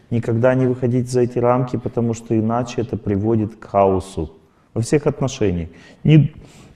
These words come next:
не думайте, что вы, если начали развиваться духовно, и при этом вы разрушаете свою семью,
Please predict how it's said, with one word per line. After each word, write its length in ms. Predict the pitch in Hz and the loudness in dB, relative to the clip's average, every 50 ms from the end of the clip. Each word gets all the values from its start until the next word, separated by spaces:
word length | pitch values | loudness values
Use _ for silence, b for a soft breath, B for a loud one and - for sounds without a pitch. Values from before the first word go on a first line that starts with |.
| - - | -2 4
не 140 | 180 175 170 | 8 8 8
думайте, 540 | 139 135 160 190 214 208 202 190 - - 170 | 10 10 10 10 10 10 8 6 4 4 -2
что 200 | - - - 156 | -2 2 4 6
вы, 80 | 151 | 6
если 200 | 143 135 - 139 | 6 4 4 0
начали 340 | 139 139 135 131 - 143 127 | 2 2 2 2 2 2 2
развиваться 480 | 127 123 117 120 123 127 123 - - 120 | 4 4 4 4 4 4 4 4 2 0
духовно, 540 | 113 113 113 - - 139 151 156 160 143 120 | 2 2 0 4 4 4 4 4 2 0 2
и 100 | 117 113 | 0 0
при 220 | - 113 120 120 | 2 2 2 2
этом 320 | 117 117 - 123 120 113 | 2 2 2 2 2 4
вы 160 | 113 127 123 113 | 6 6 6 6
разрушаете 580 | 110 107 104 110 113 - - 120 110 107 - | 4 2 2 0 -2 2 4 4 4 4 2
свою 220 | - - 113 113 107 | -2 0 2 2 2
семью, 480 | - - 117 120 120 135 156 170 175 | 2 0 0 2 4 4 4 2 2